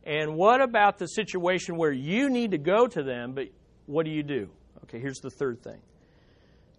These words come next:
Go in love. Go in love whenever you must, okay? To multiply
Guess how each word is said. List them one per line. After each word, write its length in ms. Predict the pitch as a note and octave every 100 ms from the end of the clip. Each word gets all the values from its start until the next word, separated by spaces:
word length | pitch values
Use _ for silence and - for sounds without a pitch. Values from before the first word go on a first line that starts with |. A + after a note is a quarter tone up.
| C3+
Go 320 | B2 F#3 A3+
in 140 | A#3 A3
love. 520 | F#3+ E3+ G#2 F#2 - - _ _ _ _ _ _ _ _ _ _ _ _ _ _ - C3
Go 520 | D#3 F#3+ G#3+ A3+ A3+
in 180 | F#3 F3
love 520 | D#3+ E3 G2+ G2 A#2 - _ _ _ _ _ _ -
whenever 920 | C3+ C#3+ C#3+ - D#3 E3 C3+ A#2 A#2 - _ _ _ _ _ _ _ _ _
you 220 | - A#2+ A#2
must, 640 | A#2 A#2 F#2 - - _ _ _ _ -
okay? 480 | F#2+ B2 A2+ B2 C#3+ _ _ -
To 140 | D3+
multiply 920 | A#2 C3+ D#3+ E3 - - G#2+ F#2+ F2+